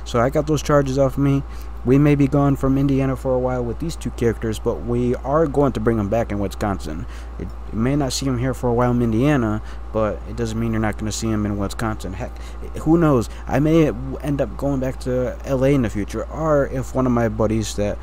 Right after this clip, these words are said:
is a cop that knows Mickey and Dickie very well. I mean, not, he's not really a buddy buddy, but he's someone I really kind of know in the R P community, and he's really fun, and he knows how to do a really legit job about it. And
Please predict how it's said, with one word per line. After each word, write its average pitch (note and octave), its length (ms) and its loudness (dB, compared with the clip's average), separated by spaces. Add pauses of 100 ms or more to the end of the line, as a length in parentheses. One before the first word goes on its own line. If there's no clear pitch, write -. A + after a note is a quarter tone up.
(240)
is G#2+ 140 -4
a G2+ 80 -2
cop G2+ 380 -2
that E2 160 -2
knows G#2 220 -2
Mickey G#2 240 -4
and G2 80 -4
Dickie F#2+ 200 -4
very G2 220 -2
well. G2 320 -2 (120)
I - 20 -4
mean, A#2 160 0
not, C3 140 2
he's C#3 160 0
not C#3 160 0
really B2+ 180 2
a G#2 80 2
buddy C3+ 380 2
buddy, G2+ 300 -2
but G#2 200 0
he's A2+ 160 -4
someone B2+ 180 0
I A2+ 40 0
really G#2+ 340 0 (500)
kind D#3 240 4
of C3+ 60 2
know C#3 380 4 (120)
in C3 100 0
the B2 80 2
R B2+ 220 -2
P A#2+ 180 -2
community, A2+ 600 -2 (180)
and G#2+ 100 -2
he's A2 200 0
really A2+ 180 0
fun, A2+ 540 -2
and G#2 80 -4
he G#2 80 -2
knows G#2+ 160 -2
how A2 100 0
to G2+ 80 -4
do G#2+ 300 0
a G2 60 0 (240)
really A2+ 280 0
legit G2+ 320 -2
job G2+ 300 -2
about F#2+ 240 -2
it. F#2+ 100 -2 (300)
And G#2 320 -4